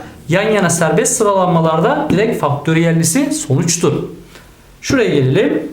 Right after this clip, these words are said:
A, B, C, D, E, F kümesinin üç elemanlı permütasyonları kaç tanedir?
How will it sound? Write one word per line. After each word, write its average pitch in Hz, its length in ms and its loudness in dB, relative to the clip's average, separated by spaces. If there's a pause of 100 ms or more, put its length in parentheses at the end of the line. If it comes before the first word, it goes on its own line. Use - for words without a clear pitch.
(880)
A, 196 240 2
B, 190 180 0
C, 190 240 0
D, 175 80 2
E, 202 300 0
F 139 360 -2 (240)
kümesinin 185 440 0
üç - 140 -2
elemanlı 165 380 0
permütasyonları 185 720 0
kaç 185 200 0
tanedir? 120 320 -2